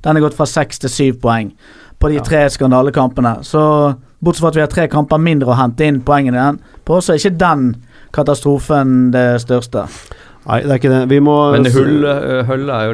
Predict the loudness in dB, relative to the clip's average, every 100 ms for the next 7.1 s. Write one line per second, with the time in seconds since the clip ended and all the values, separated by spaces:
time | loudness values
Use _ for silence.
0 | -6 -8 -10 -8 -10 -8 -8 -8 -8 -6
1 | -6 -6 -6 -6 -6 -6 -4 -4 -4 -6
2 | -6 -6 -8 -10 -10 -10 -10 -10 -10 -12
3 | -14 -14 -18 -20 -14 -4 -4 -2 -2 0
4 | 2 2 2 2 0 0 -2 -2 -4 -2
5 | 0 0 -4 -2 2 2 2 0 0 -2
6 | -2 -2 -2 0 -2 0 -2 -2 -2 -4